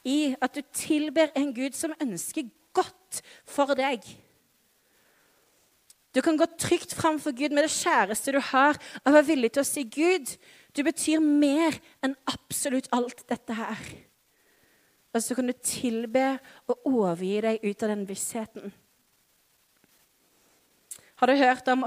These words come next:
Horatio Spafford? Nei? Åh, sånn lyder det for å fortelle deg om han. Han skrev en lovsang som har blitt sunget over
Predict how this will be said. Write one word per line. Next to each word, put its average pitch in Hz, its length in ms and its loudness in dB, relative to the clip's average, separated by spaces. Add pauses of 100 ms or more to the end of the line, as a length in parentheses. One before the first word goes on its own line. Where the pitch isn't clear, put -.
Horatio 233 640 2
Spafford? 226 560 -4 (1600)
Nei? 294 380 2 (420)
Åh, 302 160 2 (200)
sånn 277 320 -4
lyder 220 200 0
det 226 80 -2
for 233 80 -12
å 247 120 -6
fortelle 233 400 -4
deg 233 160 -4
om 220 200 -2
han. 233 220 0 (920)
Han 320 300 4 (180)
skrev 277 560 0
en 294 120 -2
lovsang 233 600 -2
som 240 120 -8
har 226 80 -6
blitt - 120 -8
sunget 190 400 -6
over 220 160 -8